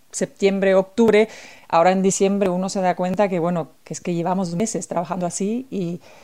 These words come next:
y, y está muy bien. Pero también es verdad que en este proceso del número de resumen del año hubo un momento que, bueno, que decidimos un, un grupo muy pequeño reunirnos porque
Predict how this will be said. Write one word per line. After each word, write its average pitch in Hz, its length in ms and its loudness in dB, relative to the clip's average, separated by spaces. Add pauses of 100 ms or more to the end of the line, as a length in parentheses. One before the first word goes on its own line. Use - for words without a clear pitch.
(240)
y, 175 360 -4
y 170 40 0
está 175 200 -4
muy 208 140 -4
bien. 233 260 0 (320)
Pero 202 220 4
también 220 440 4
es 277 100 0
verdad 285 400 4 (400)
que 175 600 2
en 185 100 2
este 208 180 2
proceso 214 420 0
del 208 160 -2
número 208 460 -2
de 196 160 -4
resumen 196 320 -6
del 190 120 -6
año 202 360 -6 (420)
hubo 190 220 -2
un 185 40 0
momento 185 360 2
que, 170 80 2
bueno, 160 200 -2
que 156 80 0
decidimos 170 720 -2 (260)
un, 175 340 -6
un 180 340 -2
grupo 180 280 -2
muy 175 120 -2
pequeño 175 460 -4
reunirnos 175 720 -4
porque 170 580 -6